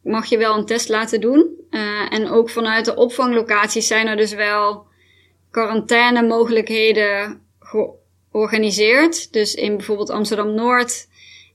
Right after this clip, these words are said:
eh, dat is voor alle dak- en thuislozen en alle mensen in de maatschappelijke opvang die, waar corona uitbrak,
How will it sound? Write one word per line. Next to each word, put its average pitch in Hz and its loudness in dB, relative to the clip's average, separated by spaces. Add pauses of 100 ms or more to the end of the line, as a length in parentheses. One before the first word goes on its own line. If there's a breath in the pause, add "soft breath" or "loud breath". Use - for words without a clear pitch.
eh, 208 -6
dat 214 -2
is 214 -6
voor 226 -2
alle 233 2
dak- 233 0
en 233 2
thuislozen 220 -2
en 214 -4
alle 233 0
mensen 220 -2
in 220 0
de 214 -2
maatschappelijke 220 -2
opvang 214 -4
die, 202 -4
waar 214 -2
corona 214 -2
uitbrak, 208 -4